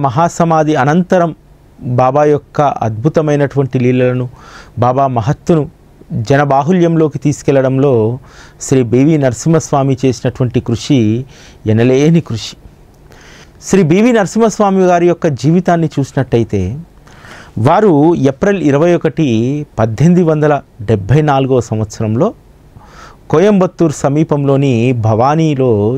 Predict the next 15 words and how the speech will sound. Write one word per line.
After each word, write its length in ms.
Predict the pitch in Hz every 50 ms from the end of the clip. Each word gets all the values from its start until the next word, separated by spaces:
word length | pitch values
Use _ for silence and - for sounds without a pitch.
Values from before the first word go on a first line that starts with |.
| 127 117
జన్మించారు. 540 | 104 104 110 117 113 104 - 107 98 - - _ - - - - - - - - - - -
వారు 220 | 151 175 196 180 160 151 156 165 165 - -
సనాతనమైనటువంటి 1200 | 139 127 131 156 185 196 190 - 196 180 170 165 156 151 151 135 - 147 139 131 - - 151 139 120 117 123 131 131 117 101 110
బ్రాహ్మణ 540 | 101 101 104 123 156 135 127 151 143 135 123 - - - - -
కుటుంబంలో 460 | - - - 127 120 117 117 117 123 117 -
జన్మించి, 500 | 107 107 110 113 117 - - - 254 302 - - - - - - - - - - - - - - - - - - - - - - - - - - - - - -
సేలంలో 560 | 156 165 185 208 220 202 190 180 180 175 151 123 117 123 147 160 190 - 123
వారు 200 | 131 135 135 127 - - _ _ - - - - - - _ - - - _ - - - 113 117 107
డిగ్రీ, 260 | 139 120 120 165 190 220 262 - - - - 117
ఆ 20 | 123 123 -
తర్వాత 360 | 131 131 147 151 151 147 - 151 131 113 107 113 135 143 160 - - - - 180 175 165 - - - 117 123 123
న్యాయవాద 600 | 123 123 131 151 185 202 202 190 185 180 170 170 147 - - _ _ _ _ _ _ _ _ -
కోర్సును 380 | 143 151 156 - - 170 151 135 - - - - - - -
పూర్తి 300 | 143 147 139 - 165 143 -
చేసి 320 | 147 - 131 - - 151